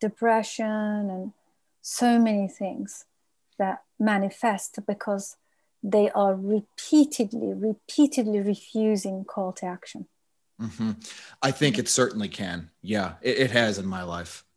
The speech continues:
Speaker 2: It, it has been where I refuse a call to adventure, perhaps. And it might just be so because of ignorance.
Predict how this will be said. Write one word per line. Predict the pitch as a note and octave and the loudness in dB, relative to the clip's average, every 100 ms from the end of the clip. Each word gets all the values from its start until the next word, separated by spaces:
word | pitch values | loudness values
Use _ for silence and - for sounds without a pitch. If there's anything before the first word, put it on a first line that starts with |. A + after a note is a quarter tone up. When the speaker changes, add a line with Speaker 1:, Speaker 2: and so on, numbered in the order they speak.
| - | -12
Speaker 2:
It, | F2+ F#2 | -8 -6
it | D2+ | -8
has | G2+ G2+ F#2+ | -6 -6 -4
been | A2+ G2+ G2 G2 F#2+ | -4 0 0 -2 -8
where | F#2+ F#2+ | -10 -10
I | |
refuse | F2+ F2+ F2 - A2 G#2 G#2 | -8 -10 -12 -6 -4 -4 -6
a | |
call | A2 A2+ A2 A2+ _ | -6 -6 -6 -8 _
to | - B2 | -6 -6
adventure, | A#2 A#2 - B2 | -4 -8 -8 -10
perhaps. | A#2+ A#2 B2 B2+ - - - - - _ _ _ _ _ | -8 -10 -8 -12 -18 -20 -20 -20 -20 _ _ _ _ _
And | C3+ | 2
it | D#3 | 4
might | A3 G3+ | 4 2
just | F#2+ - | -2 -4
be | A2 | -4
so | - G2 F2+ - - | 0 -2 -2 -8 -8
because | A2+ G2 D#2+ | -8 -6 -8
of | D#2+ E2+ | -8 -8
ignorance. | F#2+ D2+ - G#2+ - | -8 -10 -16 -14 -14